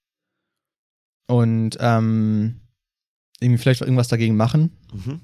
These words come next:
Speaker 1: Ja, gut, das ist natürlich schwierig. Ähm, als bei so einem Algorithmus. Wobei so ein Algorithmus natürlich auch gewissermaßen verständlich ist, weil man ja sich immer überlegen kann, okay, ähm,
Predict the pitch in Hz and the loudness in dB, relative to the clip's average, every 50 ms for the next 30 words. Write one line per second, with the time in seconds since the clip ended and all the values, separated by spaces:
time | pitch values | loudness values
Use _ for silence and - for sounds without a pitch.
0 | _ _ - 120 110 117 123 123 123 123 127 120 123 123 120 117 - 123 110 113 | _ _ -10 -6 -2 0 0 0 0 0 0 0 -2 0 0 0 0 0 -2 -2
1 | 107 - - - - - - 135 135 143 139 - - - - - - - _ _ | -4 -6 -10 -12 -8 -4 -2 0 2 0 0 -2 -8 -16 -20 -20 -20 -20 _ _
2 | _ _ _ _ _ _ _ 117 117 113 113 113 113 117 120 117 - - - _ | _ _ _ _ _ _ _ 0 0 2 2 2 2 0 0 -2 -2 -8 -16 _
3 | _ _ _ _ _ _ _ _ _ _ _ _ _ _ _ _ _ - _ - | _ _ _ _ _ _ _ _ _ _ _ _ _ _ _ _ _ -20 _ -4
4 | - 117 127 120 - 123 117 117 120 117 - 117 123 117 113 139 151 - - 113 | 0 0 0 2 2 2 2 2 2 0 2 2 0 2 2 0 -2 -2 -6 -6
5 | - - - - - - _ _ _ _ _ _ _ _ _ _ _ _ _ _ | -8 -10 -12 -16 -20 -20 _ _ _ _ _ _ _ _ _ _ _ _ _ _
6 | _ _ _ 123 110 120 123 139 139 147 - 120 123 113 117 139 151 - 160 156 | _ _ _ 0 0 2 2 2 0 0 -2 -2 -2 0 0 -2 0 0 0 0
7 | - 151 135 143 135 123 120 - - - 113 120 131 143 151 151 - - - - | 0 0 0 0 0 -2 -2 -2 -4 -2 0 0 0 0 0 -2 -6 -10 -18 -20
8 | _ _ _ _ _ _ _ _ _ _ _ _ _ _ _ _ _ _ _ _ | _ _ _ _ _ _ _ _ _ _ _ _ _ _ _ _ _ _ _ _
9 | _ - - 123 120 131 - 135 123 117 120 123 - 123 117 - 113 107 - - | _ -2 0 0 0 2 2 2 2 2 0 0 0 -2 -2 -2 -2 -4 -4 -6
10 | - - 110 113 120 120 139 135 139 147 156 156 - - - - 113 107 107 107 | -4 -2 0 0 0 0 -2 -2 0 0 -2 -2 -4 -8 -12 -6 -2 -2 0 0
11 | 107 107 107 107 104 104 104 - - - 113 110 104 - 120 117 113 107 110 107 | 0 0 0 2 2 0 0 -2 -4 -4 -6 -6 -6 -4 -2 0 0 0 0 0
12 | 110 107 101 110 117 120 117 - 123 117 110 110 - - 117 113 113 117 123 120 | 0 0 0 0 0 -2 -2 0 0 0 0 -2 -4 -2 -2 0 0 -2 -4 -6
13 | _ _ _ _ _ _ _ _ _ _ _ _ _ _ _ _ _ 107 110 107 | _ _ _ _ _ _ _ _ _ _ _ _ _ _ _ _ _ 0 0 2
14 | 107 101 101 98 110 110 - | 2 2 0 0 -2 -4 -6